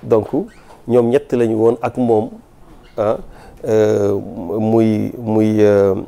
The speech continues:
euh, président Wade, di Cheikh Anta Diop, di Mahmoud Diop,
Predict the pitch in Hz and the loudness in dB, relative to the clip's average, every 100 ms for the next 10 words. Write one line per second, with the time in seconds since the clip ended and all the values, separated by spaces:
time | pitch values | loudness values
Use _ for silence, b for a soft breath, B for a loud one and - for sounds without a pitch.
0 | - - - 90 78 76 78 80 82 - | -14 -20 -16 -10 -8 -6 -4 -4 -4 0
1 | 113 101 95 98 98 110 110 107 117 113 | 2 2 2 2 4 4 2 0 -4 -4
2 | - - 113 101 - 104 104 101 104 110 | -8 -14 -10 -8 -6 -4 -4 -4 -2 0
3 | 113 113 107 104 101 107 98 110 | 0 0 -8 -6 -6 -6 -2 0